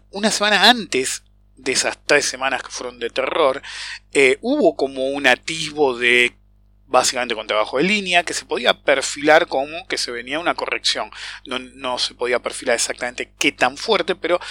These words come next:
se perfilaba. En cambio, esto fue muy sorpresivo. Muy sorpresivo porque el mercado tiene un exceso de confianza.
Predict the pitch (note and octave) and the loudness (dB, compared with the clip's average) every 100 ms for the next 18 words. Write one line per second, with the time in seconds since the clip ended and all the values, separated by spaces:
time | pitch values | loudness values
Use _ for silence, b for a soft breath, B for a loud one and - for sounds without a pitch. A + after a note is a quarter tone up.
0 | B B - - C3+ - D#3+ B2 B2+ E3 | B B -2 0 -2 0 8 8 8 0
1 | B3+ A3 A#3+ - E3 F3 F3+ - C#3+ B2 | 0 0 -2 -4 -8 -4 -2 0 -2 -2
2 | - B2 F#3+ A3+ B3+ - G#3+ A#3+ G#3 - | -2 -4 -10 -6 -6 -4 -4 -4 -6 -6
3 | B2+ B2+ C#3 F3 E3 D#3+ B2+ - - D3 | -8 -8 0 0 0 -10 -6 -4 -2 -2
4 | - A2 G#2 C#3+ A2+ G#2 - | -4 -10 -6 0 0 0 -4